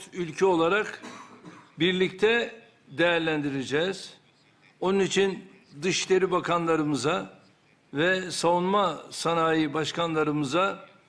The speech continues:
görevleri verdik. Onlar çalışmalarını yürütecekler ve ondan sonra peyderpey adımlarımızı da atmaya devam edeceğiz.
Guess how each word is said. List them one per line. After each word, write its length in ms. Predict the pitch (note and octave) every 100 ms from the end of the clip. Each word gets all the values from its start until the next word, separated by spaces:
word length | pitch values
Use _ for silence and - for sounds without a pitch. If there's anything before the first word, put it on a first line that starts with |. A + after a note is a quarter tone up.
| _ -
görevleri 680 | D#3 F#3 F3 D#3+ D#3 C3+ - -
verdik. 640 | C3+ F3 F3 G3 G3 - _ _ _ _ _
Onlar 360 | F3+ F#3 F3 D3+
çalışmalarını 920 | - G3 F3+ F3+ E3+ E3+ D#3+ D#3+ C#3 - - -
yürütecekler 1000 | C#3 F3+ F3+ F#3 E3 F#3 - G#3 G#3 - - _ _ _ _
ve 220 | F3 G3+ G3+
ondan 380 | F3 F3+ G3+
sonra 600 | G3 F3 D#3+ E3 G#3 G3+ - - _ _
peyderpey 840 | F#3+ G#3+ F#3 E3 - F#3+ A3 G3 - _ _ _ -
adımlarımızı 760 | F3 F#3 F#3 F3+ F3 D3+ G#3+
da 180 | F#3+ G3
atmaya 580 | G#3 F3+ E3+ F#3+ G#3+ - - _ _
devam 420 | E3 G3+ A#3 A3 F3+
edeceğiz. 720 | C#3 B2 A2+ G#2+ - -